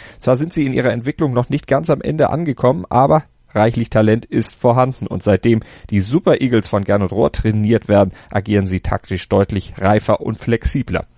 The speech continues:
Dass sich die Offensivkünstler in einem passenden System wiederfinden und sich die Mannschaft nicht auf die individuellen Stärken einzelner Spieler verlassen muss, ist aber wohl der größte Trumpf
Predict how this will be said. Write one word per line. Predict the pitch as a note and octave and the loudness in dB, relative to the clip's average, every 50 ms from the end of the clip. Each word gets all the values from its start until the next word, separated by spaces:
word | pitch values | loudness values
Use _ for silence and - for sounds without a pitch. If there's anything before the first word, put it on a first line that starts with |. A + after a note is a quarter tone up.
| - - - - - - | -20 -20 -20 -20 -8 -2
Dass | - B2 B2 | 0 0 0
sich | D3 C3+ | 0 0
die | - C#3+ | 0 0
Offensivkünstler | - - C#3 A#2 A2+ C#3 - - - F3+ E3 D3 - - B2+ A2 | 2 2 0 0 -2 -2 -4 -2 0 0 0 -2 -2 -2 0 0
in | G#2+ | 0
einem | - - A2 G#2 | 0 0 -2 -2
passenden | - - C3+ - - C3+ B2+ A#2 | 0 -2 -2 -2 -2 -2 -2 0
System | A2 G#2+ G#2+ - - D3+ E3+ E3+ D3+ | 0 -2 -4 -2 0 0 0 0 0
wiederfinden | D3 C3+ B2 A2 - - B2+ A2+ G#2 A2+ - | 0 2 2 0 0 -2 -4 -4 -6 -8 -8
und | A#2 A2 | -6 -6
sich | A#2 - | -6 -4
die | - A#2 | -4 -2
Mannschaft | G#2 G#2 G#2+ - - - B2+ A2+ - - | -2 0 -2 -2 -2 0 0 0 -2 -2
nicht | - A#2 C3+ C#3+ - - | -6 -4 -4 -6 -6 -4
auf | - G#2 A2+ - | -2 -2 -2 -2
die | - A2+ | -4 -6
individuellen | - - B2 A#2+ A#2 A2 A2+ G#2+ A2 G#2+ A2 G#2+ G#2 G2+ | -4 -4 -2 -2 -2 -2 0 0 2 4 4 2 2 0
Stärken | - - - A#2 C#3+ D#3 - - - _ | -2 -2 -2 -2 -2 -2 -6 -10 -10 _
einzelner | - B2 D3+ E3+ - - C#3 A#2 A2+ A2 A2 | -2 -2 -2 -2 0 -2 0 0 2 0 0
Spieler | - - - - B2 A#2+ A2 G2+ | -2 -4 -4 -2 2 4 4 4
verlassen | - - G#2 G#2+ G#2+ A2 G#2+ - G#2 G2+ | 2 2 0 2 2 2 2 0 -2 -2
muss, | G2 F#2 - - - - - - - | -2 -2 -4 -6 -18 -20 -20 -12 -6
ist | - - - | -6 -4 -2
aber | - - B2+ B2+ B2 | 0 0 2 2 2
wohl | C3 C#3 | 2 2
der | C3+ C#3+ | 2 0
größte | C#3+ - A2+ G2+ G#2+ A2 - - G#2+ G2 | -2 0 2 2 2 2 2 0 -4 -4
Trumpf | - - G2+ F#2 F2 E2+ | -2 0 0 0 0 -2